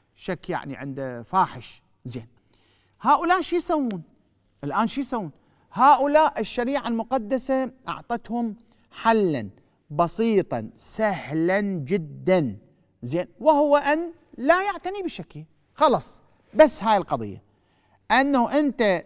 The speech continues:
تشك الآن، الآن الأخ أمجد مثلا، الأخ بهاء، آه، الآن أنت بالصلاة، هسه الآن أنا أسوي لك إياها تطبيقية.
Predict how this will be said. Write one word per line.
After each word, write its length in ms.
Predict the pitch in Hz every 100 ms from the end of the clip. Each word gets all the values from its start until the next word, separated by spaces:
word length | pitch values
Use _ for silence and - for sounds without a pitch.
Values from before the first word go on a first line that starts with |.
| 190 180
تشك 380 | - 277 - 233
الآن، 460 | 180 233 233 262
الآن 440 | 240 185 - 196 202
الأخ 420 | - 190 185 -
أمجد 580 | 202 190 185 196 202 185
مثلا، 360 | 175 185 185
الأخ 260 | 175 165 156
بهاء، 380 | 170 190 202 - _ _ _ _ _ -
آه، 180 | 220 220
الآن 320 | 208 277 240
أنت 200 | 254 254
بالصلاة، 500 | 196 - 147 131 156 _ _ _ _
هسه 200 | 196 -
الآن 240 | 180 170 180
أنا 540 | 147 143 139 110 123
أسوي 220 | 120 160
لك 120 | 127 160
إياها 120 | 135
تطبيقية. 640 | 127 123 120 - 101 -